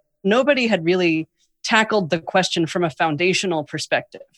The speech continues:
You know, why are parents the primary educators of their children?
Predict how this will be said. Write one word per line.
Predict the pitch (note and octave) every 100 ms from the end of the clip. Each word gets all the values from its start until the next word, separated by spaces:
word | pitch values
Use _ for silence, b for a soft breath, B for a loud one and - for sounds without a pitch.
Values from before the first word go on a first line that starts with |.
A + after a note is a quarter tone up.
| -
You | C3+
know, | C#3
why | E3+ F#3 G3+ G#3+ G#3+ E3+ -
are | D#3 D3
parents | C#3 D#3+ C3 B2 -
the | D#3
primary | - D3+ C#3 C3
educators | C3+ C#3 C#3+ C3+ G2 D3+
of | A#2+
their | A2
children? | - F2+ - -